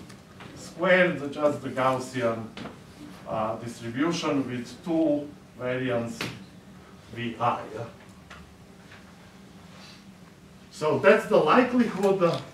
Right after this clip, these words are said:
if the value, true value was mu, to make this reading, because the readings are independent, it's the product, and, uh, each probability is, uh,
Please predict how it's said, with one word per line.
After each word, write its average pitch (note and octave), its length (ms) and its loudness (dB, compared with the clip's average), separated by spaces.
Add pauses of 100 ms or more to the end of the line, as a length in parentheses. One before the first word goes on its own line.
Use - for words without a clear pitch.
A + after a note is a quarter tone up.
(120)
if B3 380 4
the A3 120 6
value, G3 600 6
true F3+ 240 0
value E3 480 4
was C#3 340 -2 (200)
mu, A#3 420 6 (540)
to C#3+ 100 -4
make E3+ 460 0
this F3+ 320 -2
reading, G3 560 4
because E3 400 0
the D#3 100 0
readings E3 480 0
are C3+ 180 2
independent, E3 960 2 (800)
it's B2 180 -6
the C3+ 120 -4
product, G3+ 720 8 (800)
and, C3+ 300 2
uh, C#3+ 240 4
each F#3 240 -2
probability D3+ 1040 2 (920)
is, C3 540 -2
uh, B2 360 2